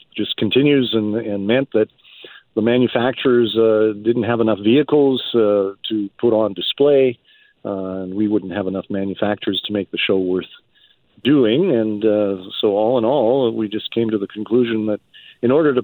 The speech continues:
you know, if we're gonna put on a good show, we, uh,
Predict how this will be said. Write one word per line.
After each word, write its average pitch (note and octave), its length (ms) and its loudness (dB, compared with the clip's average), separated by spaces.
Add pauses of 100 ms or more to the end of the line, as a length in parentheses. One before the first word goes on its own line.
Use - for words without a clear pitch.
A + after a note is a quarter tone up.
(120)
you G#2 280 -12
know, G#2 120 -10 (840)
if G2+ 180 -10
we're A#2 80 0
gonna A#2+ 140 2
put C#3+ 160 0
on A#2+ 120 2
a G#2+ 60 0
good A#2+ 180 0
show, C#3 320 2 (120)
we, A2 260 -2
uh, G2 200 -6